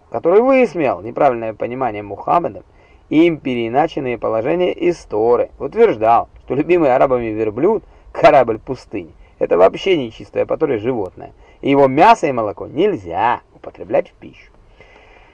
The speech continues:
Не сложилось у Мухаммеда отношение и с языческими жрецами Мекки. В шестьсот двадцать втором году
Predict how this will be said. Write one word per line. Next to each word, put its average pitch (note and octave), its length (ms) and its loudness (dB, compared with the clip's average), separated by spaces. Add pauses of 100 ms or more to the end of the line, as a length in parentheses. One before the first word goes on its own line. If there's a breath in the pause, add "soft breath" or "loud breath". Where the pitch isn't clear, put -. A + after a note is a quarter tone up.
(240 soft breath)
Не B3+ 140 2
сложилось D#4+ 400 8
у A#3+ 60 4
Мухаммеда B3+ 520 4
отношение A3+ 460 0
и - 120 -4
с F#3 100 -8
языческими G#3+ 540 -4
жрецами G#3 500 2
Мекки. G#2+ 560 -6
В - 20 -20
шестьсот C#3 320 -2
двадцать C3+ 220 2
втором B2+ 220 -2
году D3 340 0